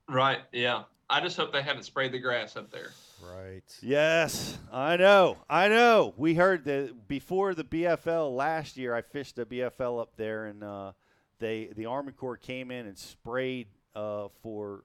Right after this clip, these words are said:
Speaker 3: navigation purposes, and it literally wiped out all the grass on the north end. Yes, I'm talking to you, Army Corps. Knock it off. Let the <laughs> grass grow. Uh, we, we want it back. We want, uh,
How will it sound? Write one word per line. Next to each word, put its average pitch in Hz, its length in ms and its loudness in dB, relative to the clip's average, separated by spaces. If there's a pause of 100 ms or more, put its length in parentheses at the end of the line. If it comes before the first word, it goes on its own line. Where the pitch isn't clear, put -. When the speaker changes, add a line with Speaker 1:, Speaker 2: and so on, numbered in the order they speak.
Speaker 3:
navigation 113 760 -8
purposes, 101 680 -14 (320)
and 113 160 -10
it 110 120 -10
literally 127 480 -2
wiped 123 600 -2
out 120 300 -2 (140)
all 113 240 -2
the 104 80 -10
grass 110 420 -4
on 104 60 -16
the 95 60 -18
north 107 400 -12
end. 101 260 -12 (260)
Yes, 170 300 2
I'm 139 100 -4
talking 165 380 -4
to 147 60 -10
you, 147 180 -2
Army 131 240 -4
Corps. 123 400 -6 (180)
Knock 131 240 -6
it 131 80 -6
off. 123 240 -2 (340)
Let 123 160 -4
the 139 80 -14
<laughs> - 120 -20
grass 127 320 -2
grow. 123 440 -2 (520)
Uh, 120 280 0
we, 123 180 -8 (320)
we 135 160 -2
want 147 220 2
it 127 140 -8
back. 131 520 0
We 123 140 -6
want, 131 300 -4
uh, 113 460 0